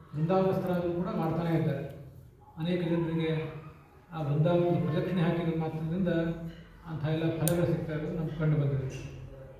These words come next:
ವೃಂದಾವನದಲ್ಲಿದ್ದೇ ಅವ್ರು ಮಾಡ್ತಿದ್ದಾರೆ, ಅಷ್ಟೆಲ್ಲ ಮಾಡ್ತಿದ್ದಾರೆ. ಅವರು ಪ್ರತ್ಯಕ್ಷ ಇದ್ರೆ ಇನ್ನೆಷ್ಟು ಮಾಡ್ಯಾರ ಅಂತ ಅನ್ನೋದನ್ನು ನಾವು ತಿಳ್ಕೊಳ್ಬೇಕು. ಆದ್ರೆ ನಮ್ಮಂಥವ್ರ ಸ್ಥಿತಿ ಹೇಗಿರ್ತದಂದ್ರೆ,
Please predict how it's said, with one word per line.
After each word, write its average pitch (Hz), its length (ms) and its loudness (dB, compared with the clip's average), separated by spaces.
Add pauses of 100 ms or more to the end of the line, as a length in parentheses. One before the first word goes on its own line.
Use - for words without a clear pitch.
(800)
ವೃಂದಾವನದಲ್ಲಿದ್ದೇ 180 720 4
ಅವ್ರು 220 200 4
ಮಾಡ್ತಿದ್ದಾರೆ, 175 480 4 (600)
ಅಷ್ಟೆಲ್ಲ 165 340 -2
ಮಾಡ್ತಿದ್ದಾರೆ. 143 560 -2 (760)
ಅವರು 170 200 -2
ಪ್ರತ್ಯಕ್ಷ 196 380 -2
ಇದ್ರೆ 185 380 2
ಇನ್ನೆಷ್ಟು 175 520 0
ಮಾಡ್ಯಾರ 151 340 4 (1200)
ಅಂತ 180 180 -4
ಅನ್ನೋದನ್ನು 165 320 0
ನಾವು 156 200 0
ತಿಳ್ಕೊಳ್ಬೇಕು. 147 640 -2 (1000)
ಆದ್ರೆ 175 340 0 (480)
ನಮ್ಮಂಥವ್ರ 190 500 4
ಸ್ಥಿತಿ - 240 0
ಹೇಗಿರ್ತದಂದ್ರೆ, 160 960 2